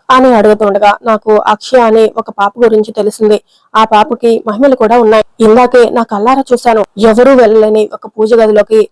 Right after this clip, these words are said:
సునాయాసనంగా వెళ్ళిపోయి పెద్ద సర్పాన్ని ఒక ఆట బొమ్మను పట్టుకున్నట్టు పట్టుకుంది. మీరు కోరుకున్న విధంగానే రాశి, నక్షత్రం, తేదీ, వారం అన్నీ ఉన్న పిల్ల సాక్షాత్తు అమ్మవారి రూపమే అనుకోండి"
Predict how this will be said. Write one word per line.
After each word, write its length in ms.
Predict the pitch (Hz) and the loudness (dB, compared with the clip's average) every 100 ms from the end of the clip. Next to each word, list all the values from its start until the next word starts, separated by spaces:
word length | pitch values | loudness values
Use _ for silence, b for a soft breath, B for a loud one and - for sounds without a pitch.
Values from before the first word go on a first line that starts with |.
| - | -10
సునాయాసనంగా 760 | - 208 226 247 233 226 226 | -12 -6 -2 -2 -2 -2 0
వెళ్ళిపోయి 480 | 220 196 214 220 208 _ - | 0 -2 -2 -2 -2 _ -4
పెద్ద 280 | 214 196 247 | -2 -2 -4
సర్పాన్ని 680 | 247 220 - 233 226 226 214 | -2 -2 -2 -2 0 0 0
ఒక 180 | 220 226 | -4 -4
ఆట 200 | 202 226 | -6 -2
బొమ్మను 300 | 240 233 233 | -2 -2 -2
పట్టుకున్నట్టు 540 | 220 196 - 220 196 | -4 -10 -8 -8 -8
పట్టుకుంది. 460 | 262 214 - 226 208 _ | -10 -10 -6 -2 -2 _
మీరు 200 | 220 226 | 0 2
కోరుకున్న 420 | 247 233 240 254 240 | 2 2 2 0 0
విధంగానే 600 | 214 220 214 214 214 - | -2 -2 -2 -2 -6 -8
రాశి, 460 | 202 208 - 214 214 | -4 -4 -4 -6 -8
నక్షత్రం, 440 | 202 - 208 226 | -14 -14 -6 -6
తేదీ, 520 | 214 _ 220 214 226 240 | -6 _ -8 -4 -4 -2
వారం 300 | 208 214 226 - | 0 0 0 -2
అన్నీ 300 | 220 240 302 | 0 2 4
ఉన్న 200 | 294 226 | 4 2
పిల్ల 320 | 220 214 214 - _ _ - | 2 2 2 0 _ _ -14
సాక్షాత్తు 760 | - 190 214 - 220 214 269 - | -6 -6 -4 -4 -4 -2 -4 -4
అమ్మవారి 400 | 202 214 262 262 | -10 -4 0 0
రూపమే 400 | 247 240 247 254 | 2 0 -2 -4
అనుకోండి" 460 | 240 233 233 240 | -4 -2 -2 -2